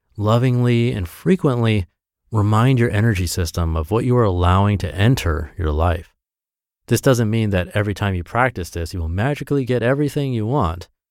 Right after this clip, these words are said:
It does mean that you will feel good, you will attract things that are more aligned with your higher self,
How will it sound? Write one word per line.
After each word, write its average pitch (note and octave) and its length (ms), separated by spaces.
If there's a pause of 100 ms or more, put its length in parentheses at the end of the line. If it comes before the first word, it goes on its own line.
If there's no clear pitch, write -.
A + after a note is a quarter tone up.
(300)
It A2+ 200
does D#3+ 280
mean A#2+ 340
that G#2+ 180
you G#2 140
will E2+ 100
feel B2+ 380
good, A2+ 460 (340)
you G2 120
will F2 100
attract A#2+ 420
things A2+ 300
that G2+ 100
are E2+ 80
more F#2 220
aligned G2 560
with G#2+ 120
your F#2+ 120
higher G#2+ 240
self, G#2 420